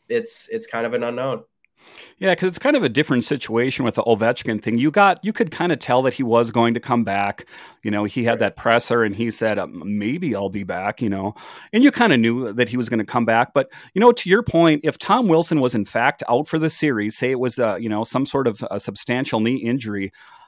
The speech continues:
Speaker 2: I mean, wouldn't they just say that he is in fact out? It doesn't seem like there's any advantage to,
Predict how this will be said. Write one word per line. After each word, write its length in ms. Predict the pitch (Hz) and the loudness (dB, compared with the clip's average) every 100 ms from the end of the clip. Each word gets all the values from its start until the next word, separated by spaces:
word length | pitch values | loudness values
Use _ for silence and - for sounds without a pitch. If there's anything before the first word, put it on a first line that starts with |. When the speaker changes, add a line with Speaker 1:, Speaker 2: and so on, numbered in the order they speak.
| _ - | _ -4
Speaker 2:
I 40 | 143 | 0
mean, 200 | 160 123 | 2 2
wouldn't 220 | 170 190 | 0 2
they 120 | 196 | 0
just 280 | - 143 - | 0 -2 -2
say 180 | 123 139 | -4 -2
that 140 | 127 | -4
he 180 | - 139 | -4 -4
is 220 | 123 127 | -2 -2
in 140 | 123 95 | -2 -2
fact 380 | 113 113 - - | 0 -2 -2 2
out? 240 | 120 139 | 2 2
It 80 | 127 | -2
doesn't 240 | 143 131 | 0 0
seem 180 | - 139 | 0 0
like 160 | 131 - | 0 0
there's 200 | 107 - | -4 -2
any 300 | 127 135 113 | -2 0 0
advantage 720 | 107 113 113 - 120 110 - | -2 0 0 0 -4 -6 -8
to, 360 | 127 117 107 | -4 -2 -2